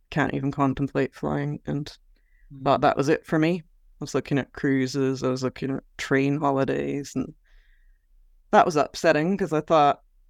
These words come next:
Speaker 1: "I'm not gonna ever get back to Canada," you know, which is where my family and friends are, um, where I grew up. So that was hard to take. And, uh, yeah, um, that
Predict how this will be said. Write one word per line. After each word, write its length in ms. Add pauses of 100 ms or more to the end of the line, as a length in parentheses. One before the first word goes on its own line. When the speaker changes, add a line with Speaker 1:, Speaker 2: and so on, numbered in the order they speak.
(480)
Speaker 1:
"I'm 100
not 180
gonna 240
ever 180
get 160
back 220
to 60
Canada," 440
you 80
know, 200
which 280
is 320
where 340 (320)
my 140
family 340
and 120
friends 340
are, 360 (220)
um, 440
where 140
I 60
grew 280
up. 220 (120)
So 260 (800)
that 100
was 120
hard 240
to 60
take. 480 (920)
And, 460
uh, 560 (1200)
yeah, 360
um, 240 (560)
that 260